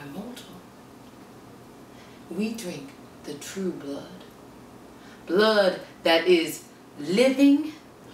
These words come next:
organic, and human. And that is the truth that the A V L wishes to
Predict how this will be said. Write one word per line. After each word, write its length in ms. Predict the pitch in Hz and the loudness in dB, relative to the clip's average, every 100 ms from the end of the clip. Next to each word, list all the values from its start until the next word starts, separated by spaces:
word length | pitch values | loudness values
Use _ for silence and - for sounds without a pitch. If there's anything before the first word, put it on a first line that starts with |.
| - - | -20 0
organic, 800 | 165 160 - 190 180 151 - - - - - - - - - - | 2 2 2 0 0 -2 -14 -18 -20 -20 -20 -20 -20 -20 -18 -16
and 180 | - | -16
human. 380 | - - 165 143 - - - - - - - - - - - - - - - | -16 -12 -12 -12 -16 -20 -20 -20 -20 -20 -20 -20 -20 -20 -20 -20 -20 -18 -4
And 220 | 160 160 | -4 2
that 320 | - 165 - - - - | 2 2 -2 -14 -14 -6
is 180 | 160 | -4
the 120 | 170 - | -4 -4
truth 280 | 196 180 | -2 -2
that 120 | 160 147 | -2 -2
the 220 | 160 156 | 0 0
A 80 | 151 | 0
V 140 | 151 | 2
L 180 | 151 139 | 2 0
wishes 320 | 151 - - | -4 -6 -6
to 180 | 143 135 | -6 -8